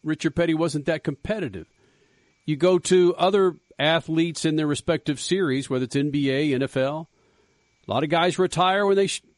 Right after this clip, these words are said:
you know, three or four years after they should have. But John Force, there's not, I, I can't think of anybody with a bigger gap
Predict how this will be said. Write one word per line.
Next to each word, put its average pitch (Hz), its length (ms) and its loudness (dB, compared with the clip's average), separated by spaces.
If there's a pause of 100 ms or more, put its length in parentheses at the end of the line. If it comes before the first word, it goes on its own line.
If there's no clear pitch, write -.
you 175 100 -12
know, 143 180 -8 (120)
three 175 180 0
or 185 60 -2
four 190 240 -2
years 190 420 -2 (1160)
after 180 260 -2
they 190 120 0
should 240 280 -4
have. 98 260 -6
But 123 120 -10
John 220 340 -6
Force, - 680 -8 (460)
there's 233 220 -8
not, 233 320 -6
I, - 140 -12 (140)
I 214 120 -8
can't 226 280 -6
think 180 160 2
of 147 160 -4
anybody 190 500 0
with 151 180 0
a 135 120 0
bigger 185 580 0
gap 135 640 -4